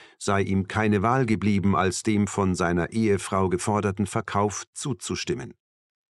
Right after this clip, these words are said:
Nur so habe er die Zwangsversteigerung vermeiden können. Doch auch der B F H konnte diesen Argumenten nicht folgen. Zum Argument der Zwangslage meinte der B F H:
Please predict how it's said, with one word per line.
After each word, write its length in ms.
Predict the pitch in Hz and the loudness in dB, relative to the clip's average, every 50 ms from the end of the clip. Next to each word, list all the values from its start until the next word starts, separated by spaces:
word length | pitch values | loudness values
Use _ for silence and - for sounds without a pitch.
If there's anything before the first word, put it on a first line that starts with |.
| _ _ _ _ _ _ _ _ - | _ _ _ _ _ _ _ _ 0
Nur 220 | 127 131 135 135 | 2 4 4 4
so 260 | - 147 180 151 104 | 4 4 4 4 4
habe 200 | 92 95 90 101 | 2 2 2 2
er 180 | 107 - 117 113 | 2 2 2 2
die 160 | 110 120 117 | 0 -2 -6
Zwangsversteigerung 1120 | - - - 151 147 117 98 - - - 101 95 - - 98 90 95 90 104 95 110 117 113 | -6 -6 -2 0 0 0 0 -2 -2 -2 -2 -2 0 0 0 0 2 0 2 2 2 0 2
vermeiden 440 | - 131 123 127 110 98 90 80 | 0 0 2 2 2 0 0 -2
können. 360 | - - 80 73 69 110 - _ _ _ _ _ _ _ _ _ _ _ _ _ _ _ _ _ _ _ _ _ _ _ _ _ _ - | -4 -4 -6 -6 -6 -8 -12 _ _ _ _ _ _ _ _ _ _ _ _ _ _ _ _ _ _ _ _ _ _ _ _ _ _ -8
Doch 220 | - 78 - - | -8 -8 -6 -4
auch 260 | 92 90 98 98 - | -2 0 0 0 0
der 200 | - - 117 113 | 0 2 2 2
B 200 | 98 113 113 117 | 4 2 4 4
F 160 | 135 - - | 2 2 2
H 260 | - 170 98 71 67 - _ - - - _ - | 0 0 0 -2 -6 -12 _ -20 -20 -20 _ -4
konnte 400 | - 113 107 101 101 95 92 87 | -2 0 0 2 4 4 2 2
diesen 300 | - 92 87 82 110 101 | 0 -2 0 0 2 2
Argumenten 680 | 107 113 123 131 131 127 120 117 - - 113 107 98 98 | 2 2 2 2 2 2 2 0 2 2 2 2 2 0
nicht 360 | 107 85 90 - - - - | 0 -2 -2 -2 -4 -10 -10
folgen. 440 | - - 82 71 69 - - - - _ _ _ _ _ _ _ _ _ _ _ _ _ _ _ _ _ _ _ _ _ | -6 -4 -4 -4 -6 -10 -14 -18 -18 _ _ _ _ _ _ _ _ _ _ _ _ _ _ _ _ _ _ _ _ _
Zum 260 | - - 147 147 147 | -2 0 2 2 4
Argument 480 | - 139 127 131 135 123 127 131 120 - | 4 2 4 4 4 4 4 2 4 4
der 160 | 117 104 92 | 2 2 2
Zwangslage 840 | - - - - 160 180 165 - - 101 90 80 85 80 85 80 78 | -2 -4 -2 0 2 2 0 0 0 0 0 0 0 0 0 0 0
meinte 360 | 82 85 90 95 87 - 90 | 2 2 2 0 0 0 0
der 140 | 85 87 82 | 0 0 0
B 180 | 85 87 85 | 2 2 0
F 140 | 87 - - | 0 0 0
H: 260 | 87 85 98 135 190 | -2 0 0 0 -2